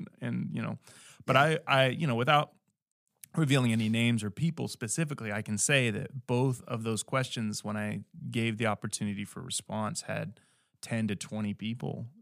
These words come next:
Speaker 1: that were responding out in the crowd. And that gives me incredible hope. And, you know, the first
Speaker 2: Yeah.
Speaker 1: question was, "Do you need that love to rush in?"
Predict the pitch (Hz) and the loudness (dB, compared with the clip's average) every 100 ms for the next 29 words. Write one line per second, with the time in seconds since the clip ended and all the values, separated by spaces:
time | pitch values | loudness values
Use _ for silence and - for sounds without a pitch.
0 | 202 110 92 139 104 104 - 107 98 110 | -8 -6 -6 -8 -8 -8 -10 -10 -6 -6
1 | - - 117 147 - 98 101 - 110 92 | -6 -10 -12 -14 -10 -10 -8 -10 -10 -8
2 | - - - - - - - 123 _ _ | -10 -8 -6 -6 -6 -8 -10 -14 _ _
3 | _ _ - 113 113 113 120 117 113 107 | _ _ -6 0 2 2 -2 -4 -4 -2
4 | 107 104 104 104 - _ _ _ 123 107 | -4 -4 -4 -6 -10 _ _ _ -6 -4
5 | - 151 143 120 101 95 95 - 107 98 | -2 2 4 4 2 -6 -10 -8 -6 -6
6 | - _ - 110 101 - - - 113 - | -8 _ -10 -8 -6 -8 -12 -10 -8 -8
7 | - - - 117 117 113 - 110 104 101 | -10 -8 -6 -6 -4 -4 -2 -4 -4 -6
8 | - 107 107 107 113 98 107 104 110 110 | -4 -2 0 -2 -6 -6 0 0 0 -2
9 | 104 101 104 107 104 117 110 | -2 -4 -4 -4 -2 0 0